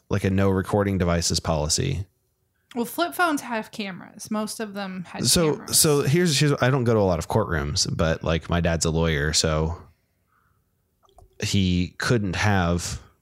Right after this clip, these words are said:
Speaker 1: a smartphone for a really long time until they relaxed the rules when they realized, like, "Oh, crap, everybody has a smartphone."
Speaker 2: Ah.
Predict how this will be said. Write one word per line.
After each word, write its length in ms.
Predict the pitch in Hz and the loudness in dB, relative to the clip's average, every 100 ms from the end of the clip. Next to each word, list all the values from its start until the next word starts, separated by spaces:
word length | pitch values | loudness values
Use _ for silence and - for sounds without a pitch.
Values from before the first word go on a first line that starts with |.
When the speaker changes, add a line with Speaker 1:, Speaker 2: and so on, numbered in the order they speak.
| _ _ _ - | _ _ _ -4
Speaker 1:
a 60 | |
smartphone 520 | 107 123 110 - 95 90 | -2 0 0 0 0 2
for 100 | 90 | 2
a 20 | |
really 220 | 90 85 | 2 2
long 200 | 82 87 | 2 0
time 220 | 87 85 | 0 0
until 180 | 82 95 | 0 0
they 140 | 87 82 | 2 2
relaxed 400 | 80 80 - 87 | 0 0 -2 0
the 80 | |
rules 340 | 78 85 92 - | 0 2 0 0
when 100 | 87 | 0
they 100 | 82 | 0
realized, 400 | 87 82 78 78 | 2 2 0 0
like, 140 | 87 | 0
"Oh, 140 | 87 90 | 0 0
crap, 280 | - 85 - | 0 0 0
everybody 380 | 95 98 92 | 0 2 0
has 180 | 87 85 | 0 0
a 40 | 80 | 0
smartphone." 640 | 92 85 - 73 76 82 _ - - | -2 -2 -4 -4 -4 -8 _ -20 -10
Speaker 2:
Ah. 260 | 220 196 | -8 -8